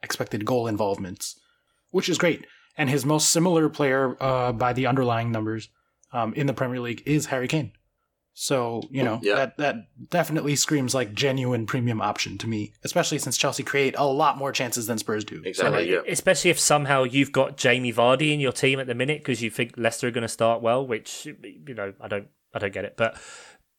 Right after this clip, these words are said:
Speaker 3: an extra one million and you've got Lukaku. Like, it's, you can
Speaker 2: Yeah.
Speaker 3: find that somewhere. That's a,
Speaker 2: That's a
Speaker 3: a
Speaker 2: no-brainer.
Speaker 3: five point oh to a
Speaker 2: Yeah.
Speaker 3: four point oh bid man, whatever. And especially because, you know, you mentioned those stats.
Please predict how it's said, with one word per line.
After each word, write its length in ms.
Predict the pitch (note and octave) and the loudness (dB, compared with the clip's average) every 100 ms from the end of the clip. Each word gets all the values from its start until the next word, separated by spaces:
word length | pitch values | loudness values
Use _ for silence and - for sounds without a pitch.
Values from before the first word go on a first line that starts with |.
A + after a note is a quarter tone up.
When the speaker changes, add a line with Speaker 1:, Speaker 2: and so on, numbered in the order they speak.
| - | -2
Speaker 3:
an 100 | B2 | 0
extra 260 | C3 - | 2 0
one 280 | A2+ A#2+ A#2+ | 2 2 4
million 340 | C3 B2 G#2 G#2 | 4 4 2 -2
and 140 | G2+ | -8
you've 120 | G2+ | -6
got 160 | A2 G2+ | -6 -6
Lukaku. 460 | G#2+ G#2 - G2+ - _ | -6 -6 -8 -14 -16 _
Like, 140 | F#2+ - | -10 -6
it's, 220 | - - _ _ _ | -6 -8 _ _ _
you 80 | C3 | -2
can 120 | C3+ | 2
Speaker 2:
Yeah. 60 | A#2+ | 4
Speaker 3:
find 180 | B2 G#2+ | 4 2
that 100 | A2+ | 0
somewhere. 400 | A#2+ A2 G2+ G2 | 2 2 0 0
That's 240 | A2+ A#2 | 0 2
a, 60 | A#2 | 2
Speaker 2:
That's 160 | A2 | 2
a 20 | G#2 | 2
Speaker 3:
a 40 | |
Speaker 2:
no-brainer. 100 | F#2+ G2 A2+ | 4 4 6
Speaker 3:
five 80 | |
point 140 | F#2 A2 | 4 4
oh 100 | A2+ | 0
to 140 | - | 0
a 40 | A#2+ | -4
Speaker 2:
Yeah. 100 | - - - | -2 -2 -6
Speaker 3:
four 200 | - C#3+ | 0 2
point 200 | B2+ A2 | 2 0
oh 120 | A2 G#2 | 0 -2
bid 160 | - A2+ | -2 -2
man, 200 | G#2 G#2 | -2 -4
whatever. 400 | A2 A#2 G#2+ A2 | -2 -2 -2 -2
And 280 | B2+ A#2+ A#2 - | 0 0 -2 -6
especially 480 | - E3 D#3 C#3+ | 0 0 0 -2
because, 520 | B2 B2+ - B2 - - - - - - | -2 -2 0 0 -2 -10 -20 -20 -14 -2
you 80 | |
know, 100 | A#2+ | 2
you 220 | A#2 C3 A#2+ | 2 0 0
mentioned 360 | A#2 - A#2+ | 0 0 -2
those 240 | A2+ A2+ - | 0 0 -2
stats. 460 | A#2+ A#2 - - | -2 -4 -6 -12